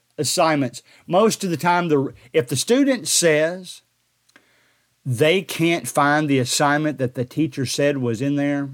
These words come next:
and you're, if everybody says it, then you may have a problem. But if one student says that, the first thing out of your mouth should be, "Are you in classwork and not Stream?" Because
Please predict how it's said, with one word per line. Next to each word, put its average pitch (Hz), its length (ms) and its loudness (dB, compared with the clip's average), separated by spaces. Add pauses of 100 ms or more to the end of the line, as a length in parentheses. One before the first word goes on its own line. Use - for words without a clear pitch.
and 160 180 0
you're, 151 260 -2 (160)
if 160 200 0
everybody 180 760 4 (200)
says 175 360 4
it, 165 160 2
then 151 320 2
you 190 140 -4
may 226 160 0
have 196 120 4
a 156 60 0
problem. 131 560 0
But 151 260 2 (320)
if 160 140 0
one 202 340 2
student 220 460 0
says 196 320 2
that, 196 340 0 (140)
the 131 80 -4
first - 720 0
thing 185 320 0
out 156 180 2
of 156 60 4
your 160 100 2
mouth 135 280 0
should 139 240 -4
be, 127 380 2 (540)
"Are 120 140 4
you 143 320 4
in 156 200 0
classwork 123 1120 0 (160)
and 139 300 2
not 131 320 0
Stream?" 170 920 -2 (460)
Because 139 800 2